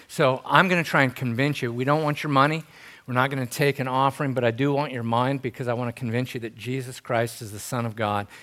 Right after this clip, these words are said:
And when you submit your life to him, he'll change everything by beginning to change you from the inside out. So we are looking at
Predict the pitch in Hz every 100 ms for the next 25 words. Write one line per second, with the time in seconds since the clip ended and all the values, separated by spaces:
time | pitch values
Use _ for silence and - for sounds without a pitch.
0 | - 127 117 104 123 120 120 110 110 117
1 | - 110 104 98 - - - - 135 -
2 | 147 139 123 135 139 123 113 110 107 113
3 | 110 127 123 113 - 117 110 95 98 104
4 | 87 85 _ _ _ - 113 110 110 107
5 | 110 107 104 98 - - - - - -
6 | 170 143 147 165 185 147 147 143 143 143
7 | - 139 131 175 185 190 175 - 139 135
8 | 131 120 127 -